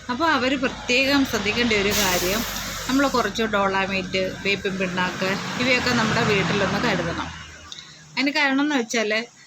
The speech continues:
നമ്മളെന്തെങ്കിലും ചെയ്തുകൊണ്ടിരിക്കുമ്പോഴത്തേക്ക് നമ്മുടെ പച്ചമുളകാണ്, കാന്താരി, ഇവയൊക്കെ ഒരു മുരടിപ്പുണ്ടാവും ഇടയ്ക്ക്. അപ്പോൾ നമ്മൾ ഈ സാധനങ്ങളൊക്കെ വീട്ടിലുണ്ടെങ്കിൽ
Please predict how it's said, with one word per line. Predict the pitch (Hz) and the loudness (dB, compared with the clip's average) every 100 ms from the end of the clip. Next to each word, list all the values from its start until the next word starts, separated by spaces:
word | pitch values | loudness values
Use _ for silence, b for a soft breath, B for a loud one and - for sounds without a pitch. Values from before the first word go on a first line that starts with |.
| B - | B -2
നമ്മളെന്തെങ്കിലും | 254 262 233 247 247 247 226 | 0 2 2 0 -2 -4 0
ചെയ്തുകൊണ്ടിരിക്കുമ്പോഴത്തേക്ക് | 214 220 233 208 190 190 190 196 196 190 202 | 2 2 2 0 0 0 -2 0 0 0 -2
നമ്മുടെ | 202 196 | -2 -2
പച്ചമുളകാണ്, | 208 - 202 208 196 180 185 202 | -2 -2 -2 -2 0 -2 -2 -2
കാന്താരി, | 185 180 190 175 175 190 220 | -2 -2 -2 -2 -2 -2 -2
ഇവയൊക്കെ | 208 208 202 202 | -2 -4 -2 -4
ഒരു | 208 | -2
മുരടിപ്പുണ്ടാവും | 233 226 254 247 185 165 170 160 | 0 0 0 0 -2 -2 -2 2
ഇടയ്ക്ക്. | - - - - - B B B - | 4 4 4 -2 -10 B B B -8
അപ്പോൾ | 254 320 | -2 2
നമ്മൾ | 285 262 285 294 - - - 269 | 4 4 2 0 -8 -20 -8 -4
ഈ | 294 311 | -2 0
സാധനങ്ങളൊക്കെ | 262 240 247 240 240 240 | 2 2 2 2 0 0
വീട്ടിലുണ്ടെങ്കിൽ | 220 226 233 190 214 202 | 0 2 0 0 -2 -2